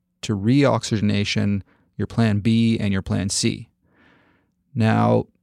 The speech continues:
checklists are important for this, and we have a nifty checklist infographic in the show notes with the acronym covid created by Chris Hicks, Peter Brindley, and Jared Mossier.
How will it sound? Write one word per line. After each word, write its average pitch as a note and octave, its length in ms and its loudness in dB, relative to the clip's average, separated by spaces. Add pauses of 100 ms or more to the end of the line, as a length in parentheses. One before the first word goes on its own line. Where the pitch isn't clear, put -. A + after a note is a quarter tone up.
(300)
checklists E3+ 420 2
are B2+ 60 6
important A#2 380 4
for A2+ 80 -4
this, A2 260 0
and A2+ 160 0
we A2 60 2
have A#2 160 4
a - 20 4
nifty C3+ 340 2
checklist - 640 0
infographic A2 680 2
in G#2 80 -2
the G2+ 80 -2
show F3 300 2
notes A#2 420 2 (340)
with A2 120 -4
the G#2+ 80 -2
acronym A2 560 2
covid A#2 720 0 (300)
created A#2 460 2
by G#2 380 2
Chris - 360 0
Hicks, - 400 0 (120)
Peter G#2+ 200 -2
Brindley, G2 600 -2
and G2 160 -2
Jared G2+ 280 0
Mossier. F#2+ 520 -2